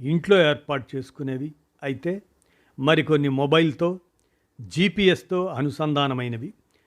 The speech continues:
ఇంకొన్ని స్మార్ట్ వాచ్ల రూపంలో నిరంతరం వెన్నంటి ఉండే సాధనాలు,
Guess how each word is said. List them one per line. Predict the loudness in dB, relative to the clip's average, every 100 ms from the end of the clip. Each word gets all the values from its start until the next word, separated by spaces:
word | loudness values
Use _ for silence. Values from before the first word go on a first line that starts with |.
| _ -4
ఇంకొన్ని | 0 2 2 2 0
స్మార్ట్ | -2 0 0 0
వాచ్ల | 0 0 -2 -8
రూపంలో | -8 -10 -8 -6 -6 -8 _ _ _
నిరంతరం | -2 2 4 2 0 0 0 -2
వెన్నంటి | -2 -2 -2 -4 -6
ఉండే | -6 -4 -2 -4 -4
సాధనాలు, | -8 -8 -6 -6 -6 -8